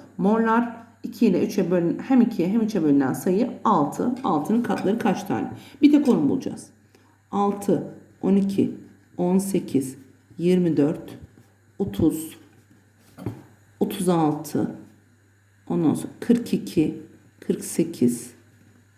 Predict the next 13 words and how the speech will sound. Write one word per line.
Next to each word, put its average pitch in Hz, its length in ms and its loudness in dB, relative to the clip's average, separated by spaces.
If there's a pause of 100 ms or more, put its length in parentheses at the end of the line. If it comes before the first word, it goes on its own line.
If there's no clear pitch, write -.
elli 175 340 4
dört, 120 340 2 (720)
altmış. - 840 -4 (440)
On 214 160 6
tane 165 280 4
oldu 120 220 2
şimdi. - 520 -2 (320)
Doksana 269 480 6
kadar 233 600 0 (680)
on 226 240 6
beş 151 200 4
tane 131 300 -4
olacak. 139 560 0